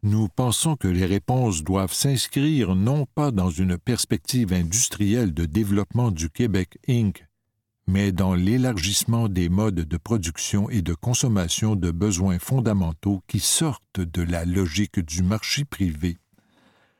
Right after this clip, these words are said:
Renforcer et multiplier ces circuits de biens et de services hors marché rendront l'économie du Québec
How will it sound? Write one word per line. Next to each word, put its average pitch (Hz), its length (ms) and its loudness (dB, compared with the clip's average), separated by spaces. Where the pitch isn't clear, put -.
Renforcer 127 960 0
et 110 160 2
multiplier 110 840 0
ces - 180 -4
circuits 117 600 -2
de 90 140 0
biens 80 260 0
et 101 160 0
de 90 100 0
services 92 640 0
hors 117 260 0
marché 98 600 0
rendront 113 500 0
l'économie 101 560 2
du 76 160 -8
Québec 98 380 0